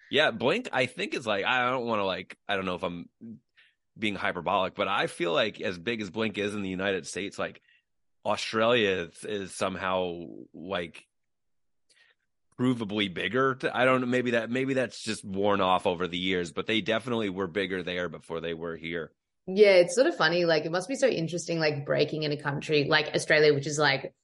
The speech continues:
Speaker 2: you know, kind of this random territory, like, when it comes to, like, you know, the music industry. Um, it must be so funny for bands to break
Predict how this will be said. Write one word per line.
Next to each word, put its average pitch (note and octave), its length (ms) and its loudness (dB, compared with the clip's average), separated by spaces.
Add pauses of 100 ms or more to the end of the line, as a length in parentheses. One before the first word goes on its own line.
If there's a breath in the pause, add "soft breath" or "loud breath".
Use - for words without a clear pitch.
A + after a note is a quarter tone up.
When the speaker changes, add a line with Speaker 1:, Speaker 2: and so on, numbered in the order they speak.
(460)
Speaker 2:
you F3 120 2
know, D3+ 460 2 (320)
kind D3+ 220 2
of F3 80 2
this D3+ 160 -2
random C#3+ 640 2
territory, C#3+ 540 2
like, C3+ 200 0
when D3 140 -2
it C#3 140 -2
comes C#3 240 -2
to, D3 80 2
like, C3+ 280 0
you D3+ 80 0
know, C#3 120 2
the C3+ 80 -2
music C3+ 300 -4
industry. C3 600 -2 (300 loud breath)
Um, C3+ 440 2
it C3+ 60 -2
must D3 180 0
be D#3+ 60 -4
so D3+ 180 2
funny C#3+ 260 0
for D3 120 -2
bands D3 300 0
to D3+ 80 -4
break C#3 420 2